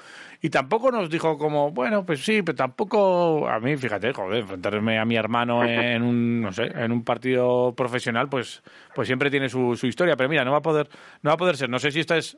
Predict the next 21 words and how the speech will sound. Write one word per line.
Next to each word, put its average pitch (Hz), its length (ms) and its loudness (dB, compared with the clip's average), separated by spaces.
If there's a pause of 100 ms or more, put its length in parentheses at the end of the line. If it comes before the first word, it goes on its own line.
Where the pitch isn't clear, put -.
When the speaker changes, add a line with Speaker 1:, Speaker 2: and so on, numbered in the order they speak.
Speaker 1:
est-, 139 240 -8
¿qué 156 120 2
estás, 120 260 -2
currando 120 340 0
mucho 180 600 2 (560)
para 170 240 2
traer 185 220 2
otro 185 220 0
por, 190 300 2
por 190 140 0
este 190 160 -2
tío 208 240 2
o 113 40 -4
qué? 107 160 -2 (420)
Speaker 2:
Nos 123 280 2
encantaría, 120 680 2 (200)
pero 113 200 4
la 117 80 4
verdad 117 200 6
que 135 80 -2
estamos 135 1080 6